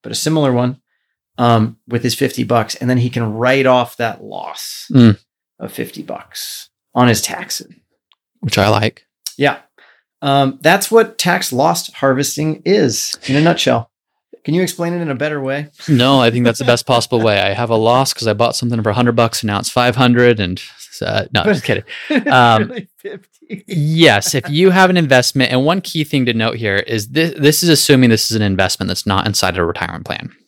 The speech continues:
Speaker 2: because anything you buy or sell inside of a retirement plan, there's absolutely zero tax implications for it.
Speaker 1: Yes.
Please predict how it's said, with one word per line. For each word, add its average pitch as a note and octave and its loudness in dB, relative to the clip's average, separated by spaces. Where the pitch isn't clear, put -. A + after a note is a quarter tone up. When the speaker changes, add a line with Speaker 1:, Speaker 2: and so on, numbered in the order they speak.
Speaker 2:
because A#2 0
anything C#3+ 4
you A#2 4
buy G2 4
or F#2+ 2
sell G2 0
inside G2 -6
of F2 -8
a F2 -6
retirement G#2+ -2
plan, G2 -2
there's A2 2
absolutely A2+ 0
zero G2+ 2
tax - -6
implications G2+ -2
for - -6
it. - -20
Speaker 1:
Yes. - -16